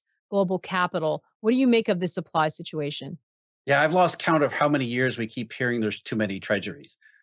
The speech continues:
Speaker 2: I mean, it's, it's, it's every time. I mean, it's been really since two thousand nine, even before then, but two thousand nine with the A R A, everybody says there's too many treasuries. And by the way, just to be clear,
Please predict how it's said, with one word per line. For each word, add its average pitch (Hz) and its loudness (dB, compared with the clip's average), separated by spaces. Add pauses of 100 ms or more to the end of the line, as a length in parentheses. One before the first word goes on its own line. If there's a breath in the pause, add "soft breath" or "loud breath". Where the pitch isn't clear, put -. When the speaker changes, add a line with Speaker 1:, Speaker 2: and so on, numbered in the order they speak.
(120 soft breath)
Speaker 2:
I 131 0
mean, 151 4
it's, 143 -2
it's, 165 -4
it's 180 0
every 143 0
time. 90 -8
I 131 0
mean, 180 4
it's 190 0
been 226 2
really 233 4
since - -2
two - -6
thousand 147 2
nine, 127 0
even 220 0
before 135 2
then, 110 0
but 123 -6
two 190 -2
thousand 160 2
nine 127 -2
with 117 -6
the 123 -8
A 123 -2
R 117 2
A, 110 -4
everybody 113 -4
says 110 -4
there's 104 -8
too - -8
many 98 -2
treasuries. 95 -2
And 139 0
by 262 4
the 254 2
way, 220 4
just 135 -4
to 226 -14
be 233 -4
clear, 113 -6